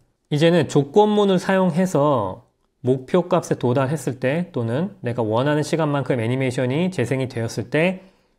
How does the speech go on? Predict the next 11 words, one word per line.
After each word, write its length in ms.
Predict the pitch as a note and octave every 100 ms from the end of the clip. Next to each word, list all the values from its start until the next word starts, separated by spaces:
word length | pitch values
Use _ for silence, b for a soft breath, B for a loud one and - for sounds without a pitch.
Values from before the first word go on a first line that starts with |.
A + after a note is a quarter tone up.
| _
더 160 | A2+ B2
이상은 680 | B2 A#2+ C3 E3 F#3+ F#3+ -
애니메이션이 640 | B2 B2 B2 B2 A#2+ A#2+
진행이 320 | B2 B2+ C3+ C3
되지 240 | A#2+ B2+
않도록 760 | G#2+ A2+ A#2+ D3+ A2 G#2 - _ _ _ _
그렇게 200 | A#2 A#2+
조건문을 720 | - A#2 E3 D#3+ D3+ C#3 C3+
활용해 300 | D#3+ D3+ D3
줘야 160 | B2+ A#2+
되겠습니다. 560 | G#2+ A#2 B2 G#2+ G2+